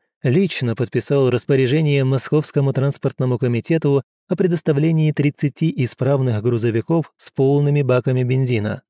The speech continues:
Он беседовал с управляющим Московской конторой Народного банка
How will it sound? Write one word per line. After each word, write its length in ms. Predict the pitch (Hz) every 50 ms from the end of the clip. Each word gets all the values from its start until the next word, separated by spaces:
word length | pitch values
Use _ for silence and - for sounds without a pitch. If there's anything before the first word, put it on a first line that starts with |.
| _ _ _ _ _ _ _ _ _ -
Он 220 | 147 165 175 175
беседовал 560 | 160 175 160 - 180 175 165 160 156 160 156
с 80 | - -
управляющим 680 | 151 - 147 143 135 147 160 160 147 - - - 151
Московской 680 | 147 143 139 143 131 - - 147 143 135 - - 147 143
конторой 560 | 131 - 143 135 127 113 147 151 143 139 131 131
Народного 480 | 131 131 127 131 123 123 131 123 123
банка 480 | 117 123 151 160 151 - 143 139 135